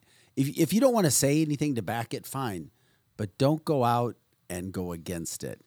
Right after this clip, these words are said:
And we're gonna continue to see because the videos are continuing to come. These are some of the situations we're dealing with right now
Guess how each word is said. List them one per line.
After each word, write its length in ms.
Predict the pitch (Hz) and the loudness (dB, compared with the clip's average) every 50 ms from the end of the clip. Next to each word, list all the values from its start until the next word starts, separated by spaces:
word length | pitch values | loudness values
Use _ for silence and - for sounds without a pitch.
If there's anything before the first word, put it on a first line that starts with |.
| _ _ _ _ _ _ _ - | _ _ _ _ _ _ _ -4
And 320 | 104 110 120 120 117 120 - | -2 0 2 2 0 0 -2
we're 160 | 101 123 135 | 0 0 0
gonna 140 | 151 156 143 | 2 0 0
continue 420 | - 147 135 127 143 147 151 147 | 0 0 0 0 0 0 0 0
to 80 | 139 135 | -2 -2
see 200 | - - 160 147 | -2 -2 -2 -2
because 260 | 139 - 113 101 87 | -4 -6 -8 -10 -10
the 60 | 85 80 | -10 -10
videos 360 | 92 92 107 113 113 110 113 | -8 -6 -4 -4 -4 -4 -6
are 80 | 120 110 | -6 -8
continuing 640 | - - 113 113 107 - 117 113 120 120 120 117 | -6 -4 -4 -4 -2 -2 -2 0 0 0 0 0
to 80 | 117 104 | -2 -4
come. 320 | - 120 127 113 78 71 | -4 -4 -2 -2 -4 -6
These 180 | 82 90 87 113 | -8 -8 -6 -6
are 60 | 110 | -6
some 180 | - - 117 117 | -4 -2 -2 -2
of 40 | 110 | -2
the 80 | 113 104 | -2 -2
situations 760 | - - 110 - - 113 104 107 107 - 117 110 110 98 92 | -2 -4 -4 -4 -4 -6 -4 -4 -6 -6 -6 -8 -8 -8 -8
we're 100 | 104 107 | -10 -8
dealing 380 | 104 117 117 123 127 110 92 | -6 -6 -4 -4 -4 -4 -6
with 180 | 85 82 80 - | -6 -8 -10 -10
right 200 | 85 92 92 85 | -8 -8 -8 -8
now 260 | 82 92 95 104 104 | -8 -6 -6 -6 -6